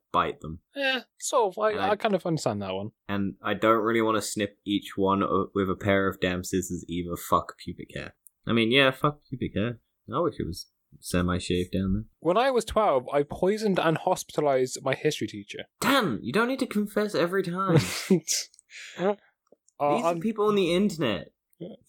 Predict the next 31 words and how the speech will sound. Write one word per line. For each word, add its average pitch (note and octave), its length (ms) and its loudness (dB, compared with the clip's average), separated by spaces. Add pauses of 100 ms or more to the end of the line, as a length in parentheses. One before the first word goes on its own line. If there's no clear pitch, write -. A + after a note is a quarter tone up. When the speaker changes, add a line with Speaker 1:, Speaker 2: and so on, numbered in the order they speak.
(220)
Speaker 1:
These F#3 180 2
aren't F#3+ 300 4
your F3+ 280 4
true F3 300 0
confessions, D3+ 640 -10
Dan. F2 280 -16 (180)
Speaker 2:
One A3 200 2
day A3+ 180 4
in F3+ 100 4
seventh F3+ 260 0
grade, D3+ 320 4
I C3 100 6
found D#3 240 4
myself C#3+ 380 4 (120)
in D#3+ 180 4
my D#3 100 4
history D3 320 2
teacher's C3+ 320 2
supply D#3+ 340 2
room D#3 460 4
and B2+ 160 -2
saw C#3 300 2 (120)
her B2+ 460 2
coffee F3 220 0
maker. E3+ 300 2
I C3+ 140 2
grabbed D#3 360 0
her D3+ 160 4
janitorial C#3+ 600 4 (100)
cleaning E3+ 240 2
solution, E3 480 2